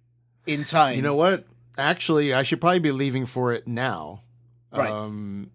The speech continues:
Speaker 2: so, um, you know, we might need to conduct the rest of this from the spaceship as I travel.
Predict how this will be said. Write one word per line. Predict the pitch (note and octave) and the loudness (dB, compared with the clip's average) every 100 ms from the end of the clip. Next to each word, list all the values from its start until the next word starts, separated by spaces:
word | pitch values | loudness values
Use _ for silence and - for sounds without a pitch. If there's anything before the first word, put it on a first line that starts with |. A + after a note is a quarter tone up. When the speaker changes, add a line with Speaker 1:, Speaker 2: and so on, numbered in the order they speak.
| _ | _
Speaker 2:
so, | - - A2+ A2 G#2 - | -10 -6 -4 -4 -8 -8
um, | G#2+ G#2 G2+ G2 - | -8 -8 -10 -12 -12
you | A2+ | -10
know, | G#2 | -10
we | G2 G#2+ | -8 -6
might | A#2+ | -6
need | A#2 A2 | -6 -10
to | G#2+ | -10
conduct | G#2+ G#2+ - | -8 -10 -10
the | G2+ | -12
rest | G2+ - | -12 -12
of | |
this | G2+ F2+ | -12 -12
from | - G#2+ G2 | -12 -8 -8
the | E2+ | -10
spaceship | - G#2 F#2+ - E2+ - _ | -10 -10 -10 -12 -12 -18 _
as | F2+ F2 | -16 -16
I | E2+ | -16
travel. | - G2+ F2 E2 G2+ | -14 -14 -14 -16 -20